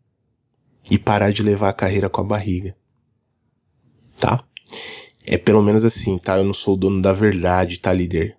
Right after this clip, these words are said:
Mas é o que, é o que aconteceu, pelo menos comigo, e tem acontecido na minha vida, né? Quando eu percebi isso, as coisas começaram a mudar um pouco. Então, o que eu passo aqui é,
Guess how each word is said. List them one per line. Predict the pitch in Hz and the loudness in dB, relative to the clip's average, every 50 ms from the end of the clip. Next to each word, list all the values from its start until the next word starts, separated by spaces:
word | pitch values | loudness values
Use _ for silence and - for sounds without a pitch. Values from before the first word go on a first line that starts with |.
| _ | _
Mas | - - 92 90 90 90 87 87 - - - - - _ _ _ _ _ _ _ - - | -10 -8 -4 -2 0 0 0 0 0 -2 -2 -4 -6 _ _ _ _ _ _ _ -6 -2
é | 90 | -2
o | 87 | -2
que, | - - - - 98 92 92 90 85 - - _ _ | -2 -4 -4 0 0 2 2 2 0 -4 -10 _ _
é | - | -6
o | 87 | -2
que | - - | 0 0
aconteceu, | 90 - 98 95 - - - - 90 87 90 87 - - - _ _ _ _ | 0 2 0 0 0 0 0 2 2 2 2 0 -2 -10 -18 _ _ _ _
pelo | - 98 92 | -2 0 0
menos | 92 95 95 - - | 2 0 0 -2 -4
comigo, | - - 95 85 90 98 98 98 | -6 -4 -2 0 0 0 0 -2
e | 90 | -6
tem | - - 90 87 | -4 -2 -2 0
acontecido | - - - 92 87 - 95 - - - 98 92 92 | 0 -2 -4 -4 -2 -2 -2 -2 0 0 0 0 2
na | 92 92 | 0 2
minha | 95 95 95 92 | 2 2 2 2
vida, | 90 95 98 95 92 92 87 | 0 0 -2 -2 0 0 0
né? | 90 87 | -2 -2
Quando | - - 90 87 | -2 -4 -4 -2
eu | 92 85 | -2 -2
percebi | - 92 90 - - - 92 90 92 95 95 90 95 | 0 0 0 0 0 -2 -2 0 0 2 2 2 2
isso, | 98 - - - - - _ - - - - - - _ _ - _ _ _ _ _ _ | 2 0 -2 -4 -6 -10 _ -20 -20 -20 -20 -20 -20 _ _ -20 _ _ _ _ _ _
as | - - - | -8 -8 -4
coisas | - - 92 90 90 - | 0 2 2 2 2 0
começaram | - 98 95 92 90 - - 98 92 92 | 0 0 0 0 0 0 0 0 0 0
a | |
mudar | 95 101 101 92 90 87 | 0 0 0 2 2 2
um | 92 90 | 0 0
pouco. | - - 82 82 - - - _ _ - _ _ - - _ - - - - - - - _ _ | -2 -4 -6 -6 -6 -10 -18 _ _ -20 _ _ -20 -20 _ -20 -20 -20 -20 -20 -20 -20 _ _
Então, | - 90 87 87 95 - | 0 2 2 4 2 2
o | - - | 0 -2
que | - - | 2 4
eu | 98 98 | 2 4
passo | - - 90 92 98 - - 98 | 4 2 0 0 0 0 -2 -2
aqui | 87 - - - 110 120 135 123 - _ - - | -2 -2 -2 0 2 2 2 0 -4 _ -20 -10
é, | - 139 135 156 - | -8 -6 -6 -6 -6